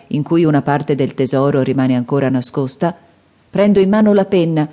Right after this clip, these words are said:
in quest'anno di grazia millesettecento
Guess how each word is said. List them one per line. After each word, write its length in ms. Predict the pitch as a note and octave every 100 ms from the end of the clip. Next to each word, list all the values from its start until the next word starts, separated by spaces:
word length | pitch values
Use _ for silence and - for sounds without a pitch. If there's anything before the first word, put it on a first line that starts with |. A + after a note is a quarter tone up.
| - -
in 160 | E3
quest'anno 420 | D#3+ D#3 F3+ F3+
di 140 | D#3 D3+
grazia 480 | D#3+ F3+ F3 D#3+ C#3+
millesettecento 1200 | E3 F3 C#3 - C#3+ C#3 C3 D#3+ F#3+ F#3 D#3+